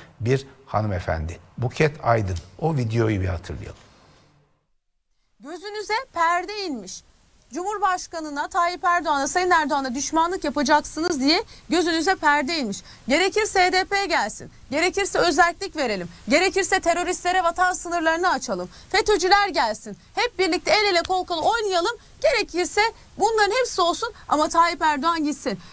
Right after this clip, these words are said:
Speaker 2: Ben buna hayır diyorum. Ben beni yönetecek kişilerin, yönetmeye talip kişilerin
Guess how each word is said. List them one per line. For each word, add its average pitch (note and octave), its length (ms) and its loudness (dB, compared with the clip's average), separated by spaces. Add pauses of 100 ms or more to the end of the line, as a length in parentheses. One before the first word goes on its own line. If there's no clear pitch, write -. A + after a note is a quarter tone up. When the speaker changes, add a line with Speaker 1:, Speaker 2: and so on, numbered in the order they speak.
(100)
Speaker 2:
Ben F4 320 4
buna F4+ 240 2 (160)
hayır A4 360 2
diyorum. F3 300 -2 (220)
Ben F4+ 300 4 (180)
beni F#4 220 0
yönetecek E4+ 640 0
kişilerin, F4+ 540 0 (240)
yönetmeye E4 560 0
talip B3+ 460 0
kişilerin C4 600 0